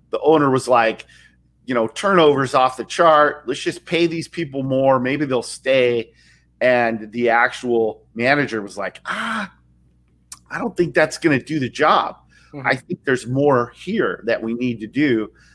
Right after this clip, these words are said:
Speaker 1: And they eventually came up with this idea of hiring a dream manager. Uh, and that guy's position was to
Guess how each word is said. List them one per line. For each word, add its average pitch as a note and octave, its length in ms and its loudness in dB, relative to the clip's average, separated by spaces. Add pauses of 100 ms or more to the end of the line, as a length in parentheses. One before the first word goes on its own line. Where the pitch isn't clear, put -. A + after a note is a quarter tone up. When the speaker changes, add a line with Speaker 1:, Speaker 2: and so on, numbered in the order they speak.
(100)
Speaker 1:
And B2 120 -8
they B2+ 80 4
eventually E3+ 460 2
came D3 260 0
up C3+ 100 2
with C3 140 -4
this B2 180 -4
idea A#2+ 400 4
of A2 60 0
hiring A#2+ 460 2
a G#2+ 60 -4
dream C3+ 420 -2
manager. F#2 600 -8 (440)
Uh, A2 300 2
and A2+ 100 0
that C#3 160 2
guy's C#3+ 260 2
position B2+ 680 -4
was A#2+ 400 4
to A#2+ 460 -2